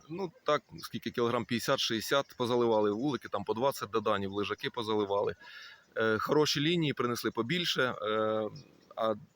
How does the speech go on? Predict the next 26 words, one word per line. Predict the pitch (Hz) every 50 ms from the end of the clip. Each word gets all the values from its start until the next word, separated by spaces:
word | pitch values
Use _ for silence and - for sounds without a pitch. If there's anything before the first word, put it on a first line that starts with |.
| _ _
ну, | - 208
деякі | 156 170 170 151 - - 107
нормально | 113 113 127 147 156 151 135 120
принесли. | - 113 110 107 - - 107 101 101 -
Тобто | - 113 - - 123 117 104 -
все | - - - 165
залежить. | 143 131 127 127 127 117 110 -
А | - 123
у | 131
місцевих | 139 143 135 - - 190 190 180 160 131
бджіл, | 117 - 135 131 120
от | 117 104 -
я | 123 117
чую, | - - - 131 123 117 -
пасічники | - 123 120 113 - - 107 - _
кажуть, | 120 113 110 104 - -
кого | 147 135 131 120
зовсім | 104 123 127 110 - 117 113
не | 110 107
принесли, | - 113 107 104 98 - - 104 101
в | 95
кого | - - 104 101
це. | - - 101
Все | 98 - - 160 143
залежить | 135 139 139 139 131 123 113 - 113
від, | 117